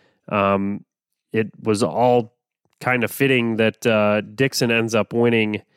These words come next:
in Laguna Seca, and, uh, Palou wins the championship, of course, but, um, IndyCar wrapping up their season there, and, uh,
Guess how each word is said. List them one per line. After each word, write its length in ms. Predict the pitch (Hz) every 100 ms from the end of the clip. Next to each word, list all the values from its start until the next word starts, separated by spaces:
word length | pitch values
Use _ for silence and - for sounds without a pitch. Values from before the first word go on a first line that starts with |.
| _ _ _
in 600 | - 117 110 107 104 110 - _ _ _ _ _ _
Laguna 420 | 110 104 117 107
Seca, 580 | 95 123 113 110 101 104 _ _ _ _ -
and, 340 | 101 95 95
uh, 280 | 98 98 98 -
Palou 340 | 117 113 113
wins 320 | 110 113 110
the 80 | -
championship, 680 | - 117 107 107 101 110 -
of 160 | 101
course, 360 | - 107 104 -
but, 380 | - 98 - -
um, 340 | 95 92 92 - _ _ _ -
IndyCar 540 | 127 123 123 117 107
wrapping 360 | 110 117 120 113
up 160 | 113
their 260 | 117 110 110
season 520 | - 123 110 113 107
there, 440 | 110 110 110 107 - _
and, 380 | - 98 98 98
uh, 280 | 95 95 95